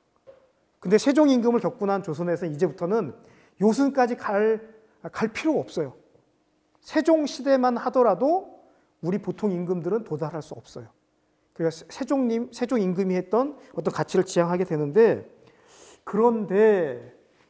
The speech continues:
지금 이제 세종 시대를 거쳐서 인간이 문명화됐어야 되는데요. 이렇게 엄청난, 정말 요순 시대에나 있을 것 같은 정말 놀라운 정치가 이제 이루어졌어요.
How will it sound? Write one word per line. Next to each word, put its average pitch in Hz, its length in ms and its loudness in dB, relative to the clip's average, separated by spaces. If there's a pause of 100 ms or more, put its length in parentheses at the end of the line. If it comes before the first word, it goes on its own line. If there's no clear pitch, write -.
지금 190 340 4
이제 180 240 0
세종 269 520 -2
시대를 233 600 0
거쳐서 208 680 -2 (360)
인간이 214 400 4
문명화됐어야 214 800 2
되는데요. 147 380 -4
이렇게 147 180 -8
엄청난, 254 720 -4 (300)
정말 190 340 0
요순 262 520 2
시대에나 247 420 2
있을 202 180 -2
것 - 80 -6
같은 240 560 0 (140)
정말 185 220 0
놀라운 214 360 6
정치가 185 380 -2
이제 175 280 -4
이루어졌어요. 143 680 -4